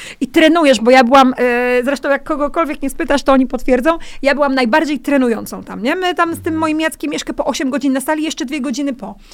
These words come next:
Speaker 1: e, wieczorami z Antośką. Na, za kulisami, na takiej sali, e,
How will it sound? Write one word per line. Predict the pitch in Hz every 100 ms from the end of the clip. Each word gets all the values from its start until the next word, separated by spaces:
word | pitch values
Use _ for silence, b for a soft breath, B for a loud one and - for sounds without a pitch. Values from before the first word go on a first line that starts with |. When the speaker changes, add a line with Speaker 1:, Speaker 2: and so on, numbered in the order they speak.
| B B B
Speaker 1:
e, | - 226 233
wieczorami | 233 320 311 277 226 226 208 B B -
z | 269
Antośką. | 311 269 233 - - 196 202 _ _ _ _ - 262
Na, | 254 254 262
za | 247
kulisami, | - 285 254 269 262
na | 247
takiej | 233 233 220
sali, | - 226 226
e, | 226